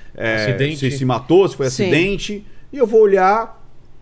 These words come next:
Speaker 1: e depois eu falo, olha, na minha conclusão, não foi uma morte, é... Pronto, j-, deve ter acontecido isso. Tipo assim, a família
Speaker 3: Sim.
Speaker 1: toda, "Ai, ele s-, morreu. Acordou."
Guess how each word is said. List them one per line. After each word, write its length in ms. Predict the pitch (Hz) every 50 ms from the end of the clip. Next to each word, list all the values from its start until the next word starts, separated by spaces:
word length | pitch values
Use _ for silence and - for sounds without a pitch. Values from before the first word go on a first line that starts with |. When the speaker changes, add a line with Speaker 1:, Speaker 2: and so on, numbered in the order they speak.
| - - - - - -
Speaker 1:
e 120 | 139 160
depois 520 | 143 165 180 - - - 170 190 196 175
eu 100 | 196 196
falo, 260 | - - 170 160 165 170
olha, 240 | 156 127 113 107
na 160 | 107 120 143 143
minha 220 | 147 160 175 170
conclusão, 680 | 170 170 160 147 160 160 143 127 151 156 156 170 - - - - - - - - - - - - - -
não 300 | 131 143 143 147 156 147
foi 560 | - - - 143 131 127 131 135 135 131 - - -
uma 180 | 127 131 143
morte, 800 | 135 131 127 123 123 127 - - 131 131 127 123 123 123 127 120
é... 360 | 110 113 113 113 113 110 98 - - - - -
Pronto, 420 | - - 285 208 131 - 113 - - - -
j-, 180 | 135 123 147 -
deve 240 | 143 135 175 262 -
ter 80 | - 339
acontecido 600 | - 165 160 127 135 131 131 - 135 127 110 113
isso. 240 | 113 104 - - 90 - - - - - -
Tipo 200 | - 143 135 139
assim, 200 | 135 127 - 147
a 60 | 139 131
família 360 | 143 143 143 151 151 151 147
Speaker 3:
Sim. 60 | 131 208
Speaker 1:
toda, 260 | 156 151 139 156 135 165 175 - -
"Ai, 600 | - 320 320 330 349 349 339 339 302 302 269 - - - -
ele 180 | 427 - 302 370 370
s-, 200 | 330 - - - - - - - - - - -
morreu. 480 | - 359 392 359 381 359 277 - - - - - - - - - - - - - - - - - - -
Acordou." 720 | 285 - - 349 285 285 285 320 285 285 339 330 320 330